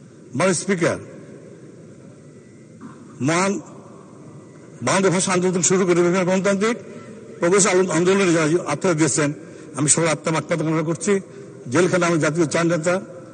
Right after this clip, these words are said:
সৈয়দ নজরুল ইসলাম, তাজউল আহমেদ, এ, মনসুর, এ, মনসুর এ, এসা কামরুজ্জামানকে আমি আজকে শ্রদ্ধাভরে স্মরণ করছি। মহান মুক্তিযুদ্ধে ত্রিশটা শহীদ, দুই লক্ষ মা বোনের শ্রমের প্রতি আমি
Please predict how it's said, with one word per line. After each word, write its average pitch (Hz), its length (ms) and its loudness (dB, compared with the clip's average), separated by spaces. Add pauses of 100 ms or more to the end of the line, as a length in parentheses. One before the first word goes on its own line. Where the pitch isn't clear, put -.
(160)
সৈয়দ 160 140 2
নজরুল 160 180 2
ইসলাম, 160 200 0
তাজউল 160 200 0
আহমেদ, 160 340 2
এ, 170 100 -2
মনসুর, 160 280 0
এ, 170 420 -4 (180)
মনসুর 165 240 2
এ, 170 160 2 (320)
এসা 156 200 0
কামরুজ্জামানকে 165 720 2 (380)
আমি 156 160 2
আজকে 151 220 2
শ্রদ্ধাভরে 151 360 0
স্মরণ 131 240 0
করছি। 107 320 -4 (1160)
মহান 185 200 2
মুক্তিযুদ্ধে 185 580 2 (280)
ত্রিশটা 180 320 2
শহীদ, 185 320 4 (500)
দুই 165 100 2
লক্ষ 180 240 4 (560)
মা 160 160 -2
বোনের 170 180 0
শ্রমের 165 300 0
প্রতি 160 180 2
আমি 156 240 4